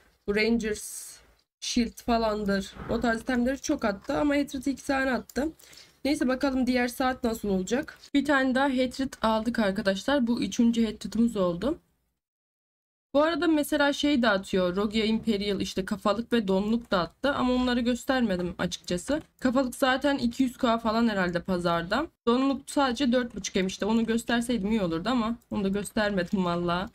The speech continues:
Şu an dört tane değerli itemimiz var yani. Tam bir saat oldu herhalde tahminimce. Bir tane daha Hatred geldi. Bu sefer ardı ardına aldık ya. Güzel oldu. Yaklaşık,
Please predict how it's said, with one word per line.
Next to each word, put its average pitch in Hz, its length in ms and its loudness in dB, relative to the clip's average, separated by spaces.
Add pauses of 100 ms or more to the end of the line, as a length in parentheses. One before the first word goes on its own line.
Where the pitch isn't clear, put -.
(120)
Şu 294 160 2
an 233 180 2
dört 240 200 0
tane 220 280 0
değerli 220 320 0
itemimiz 226 500 0
var 180 180 2
yani. 170 440 0 (220)
Tam 277 200 4
bir 294 80 4
saat 294 380 2
oldu 190 280 2
herhalde 180 460 0
tahminimce. 190 920 0 (240)
Bir 254 100 0
tane 247 360 2
daha 254 160 2
Hatred 240 420 0 (100)
geldi. 208 380 2
Bu 269 80 0
sefer 277 300 0
ardı 220 340 0
ardına 226 420 2
aldık 196 300 -4
ya. 185 140 2
Güzel 214 320 -2
oldu. 190 260 0
Yaklaşık, 208 640 -4